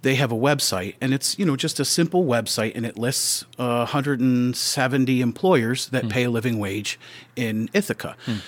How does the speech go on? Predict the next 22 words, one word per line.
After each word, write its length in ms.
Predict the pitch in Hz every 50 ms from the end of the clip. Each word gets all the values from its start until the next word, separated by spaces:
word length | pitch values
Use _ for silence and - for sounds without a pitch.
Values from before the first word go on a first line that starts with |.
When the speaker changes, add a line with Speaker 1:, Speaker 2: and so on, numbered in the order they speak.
| - - -
Speaker 1:
Now, 140 | 131 120
these 200 | 123 135 143 127
are, 60 | 123 117
like, 200 | 110 98 98 -
super 460 | - - - - 156 143 - 139 131
verified, 960 | 117 117 117 110 110 104 101 - - 110 107 107 104 101 104 95 92 - -
like, 240 | - 104 92 90 90 - _
Speaker 2:
Hmm. 120 | 113 101 95
Speaker 1:
dyed 300 | - 117 120 123 120 120
in 100 | 117 117
the 80 | 113
wool, 560 | 110 110 113 120 113 110 104 101 98 95 95 - - - _ - - _
you 120 | 110 107
know. 280 | 95 87 87 87 87 87 - -
Speaker 2:
Yeah. 220 | 95 95 95 90 90 - _ _ - -
Speaker 1:
I 320 | - - - - - 110 120
can't 400 | - - - 127 113 - 101 110
do 160 | 127 127 113
that. 340 | 90 87 80 80 - - -
Not 180 | 101 95 -
yet, 220 | 107 101 92 - -
maybe. 340 | - - 73 78 78 -